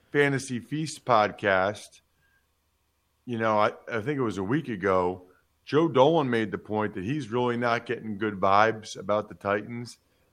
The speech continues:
I'm not either. I, I think their offensive line is taking a step back. I think no A J Brown's a big loss. I think Derrick Henry is due to have a difficult year because of the usage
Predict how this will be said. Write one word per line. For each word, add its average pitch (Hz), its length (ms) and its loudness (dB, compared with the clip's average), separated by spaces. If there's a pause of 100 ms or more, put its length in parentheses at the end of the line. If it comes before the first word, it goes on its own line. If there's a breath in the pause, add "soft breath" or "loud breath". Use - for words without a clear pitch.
I'm 156 180 -4
not 190 220 2
either. 131 420 -4
I, 110 240 -2
I - 20 0
think 135 300 -8
their 113 200 2
offensive 110 500 -2
line 127 380 0
is 147 100 -10
taking 143 300 -8
a 139 60 -6
step 135 360 -8
back. 131 340 0 (600)
I 117 100 -2
think 117 220 -4
no 117 260 4
A 113 140 4
J 95 200 -2
Brown's 120 500 0
a 143 40 -6
big 139 260 -2
loss. 123 580 2 (500)
I 117 100 2
think 117 220 -2
Derrick 107 360 4
Henry 143 500 -2
is 117 340 -6
due 123 540 -2 (500)
to 110 160 0
have 120 240 6
a 113 120 4
difficult 123 600 -2
year 113 380 0
because 104 480 -2
of 95 260 -2
the 90 80 -8
usage 127 800 -4